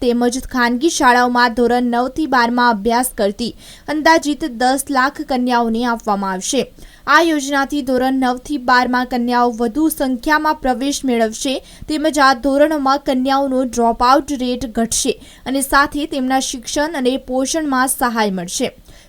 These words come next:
જેનાથી કન્યા સશક્તિકરણ થશે. નમો લક્ષ્મી યોજના માટે ગુજરાત બજેટ બે હજાર ચોવીસ પચીસમાં અંદાજિત એક હજાર બસો પચાસ કરોડની જોગવાઈ કરવામાં આવી છે.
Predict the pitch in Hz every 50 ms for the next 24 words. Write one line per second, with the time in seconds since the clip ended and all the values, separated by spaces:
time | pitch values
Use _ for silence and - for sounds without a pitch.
0 | - - 254 247 247 247 247 240 285 254 226 269 247 247 254 247 247 247 247 -
1 | 247 233 - 262 262 - - 302 269 - 285 269 269 269 269 262 294 277 269 -
2 | 285 262 370 - - - - - - 254 269 269 277 320 349 359 320 285 285 -
3 | - 320 302 302 294 285 277 269 226 269 277 277 269 269 262 254 226 262 262 269
4 | 226 - 254 226 - 254 254 247 254 269 262 285 262 240 254 - 247 254 247 247
5 | 262 240 240 240 254 247 254 254 233 247 247 - 262 226 240 220 247 311 - -
6 | - 262 - - 269 - - 269 254 247 269 277 262 240 220 240 240 247 220 -
7 | 254 262 - 277 - - 247 269 285 - 294 285 226 277 277 262 269 269 226 220
8 | 240 240 240 - 254 254 233 233 226 - 247 240 247 262 262 - - 262 247 254
9 | 247 226 247 247 233 240 254 226 196 - 226 208 202 220 220 262 240 220 220 214
10 | 196 196 180 175 170 165 180 180 - - 240